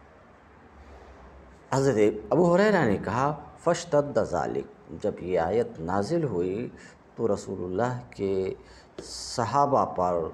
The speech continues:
बड़ा मुश्किल गुज़रा, बड़ा गिरां गुज़रा कि यहाँ पर है कि जो तुम्हारे दिलों में है, समझ रहे हैं, उस पर भी अल्लाह तुमसे हिसाब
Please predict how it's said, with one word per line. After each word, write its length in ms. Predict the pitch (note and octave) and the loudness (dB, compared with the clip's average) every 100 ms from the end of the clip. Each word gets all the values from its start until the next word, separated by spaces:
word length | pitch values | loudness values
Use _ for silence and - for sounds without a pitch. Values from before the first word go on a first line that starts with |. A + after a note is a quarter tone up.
| - - - - - - | -12 -20 -20 -20 -10 -2
बड़ा 280 | F#2+ F#2 D#2 D2 - - - - - - | 0 0 -2 -6 -12 -20 -20 -20 -20 -14
मुश्किल 840 | D#2 G#2+ A#2 - - B2+ G2 D#2+ D#2+ - - - - | -6 -6 -6 -8 -2 0 0 -4 -8 -16 -20 -8 -2
गुज़रा, 460 | B2 A2+ G#2 G2+ | 0 2 2 2
बड़ा 300 | F#2+ G#2+ G#2+ A2 | 2 2 2 0
गिरां 380 | E2 F2 B2+ D#3 | -2 -2 0 0
गुज़रा 400 | B2+ G2+ F2+ E2+ E2+ - - - - | 0 -2 0 -2 -2 -8 -18 -20 -10
कि 80 | G2 | -8
यहाँ 240 | F#2 B2+ | -4 -4
पर 180 | C#3 C#3 | -2 -2
है 420 | B2 C3+ C3 - - - - - _ | 0 0 -2 -8 -20 -20 -20 -20 _
कि 100 | - A#2+ | -6 -6
जो 240 | A#2 B2 D3 D#3 D#3+ D#3 - - - - - | -2 2 4 4 0 -6 -18 -20 -20 -20 -8
तुम्हारे 380 | A#2 A#2 A#2 C3 | -2 0 2 2
दिलों 360 | B2 G2+ F#2+ B2 | 0 0 0 2
में 220 | E3+ E3 | 2 0
है, 420 | G#2+ F2 D#2 E2 E2+ - - - - - - - | -2 -4 -6 -8 -12 -20 -20 -20 -20 -20 -20 -20
समझ 260 | - G#2+ A2+ | -8 -2 0
रहे 160 | C#3+ D3+ | 0 -2
हैं, 280 | C#3+ B2 - - - - - - - | -4 -6 -12 -20 -20 -20 -20 -20 -10
उस 200 | B2+ B2+ - | -8 -8 -8
पर 160 | - F3 | -4 -4
भी 180 | D#3+ E3 | -2 0
अल्लाह 380 | D#3 C3+ B2+ B2 A#2+ | 0 2 0 -2 -4
तुमसे 380 | A2+ G#2 - A#2 | -4 -4 -2 -2
हिसाब 600 | G2+ - G#2+ E3+ G3 | -2 0 2 2 0